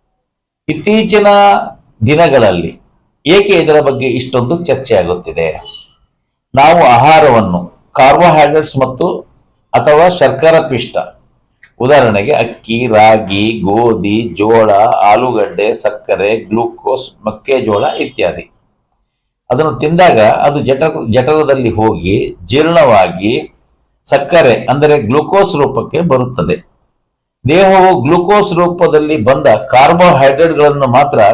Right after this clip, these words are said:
ಜೀರ್ಣಿಸಿಕೊಳ್ಳಲು ಶಕ್ತವಾಗಿದೆ. ದೇಹದಲ್ಲಿ ಗ್ಲೂಕೋಸ್ ಉತ್ಪತ್ತಿಯಾದ ಕ್ಷಣದಿಂದ ಮೇದೋಜೀರಕ ಗ್ರಂಥಿಯ,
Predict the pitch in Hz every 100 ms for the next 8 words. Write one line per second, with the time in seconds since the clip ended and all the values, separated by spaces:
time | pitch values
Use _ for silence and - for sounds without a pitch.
0 | 120 92 139 156 156 156 - 120 98 92
1 | 120 131 - 170 - 123 90 80 - -
2 | _ _ _ _ _ _ _ _ _ -
3 | 127 175 170 160 147 147 120 127 156 -
4 | 185 180 - _ 143 123 - 175 165 175
5 | 170 151 151 151 - - 127 151 135 110
6 | 90 - 123 - _ _ _ - 127 170
7 | 180 196 175 156 151 147 139 107 135 139
8 | 123 135 120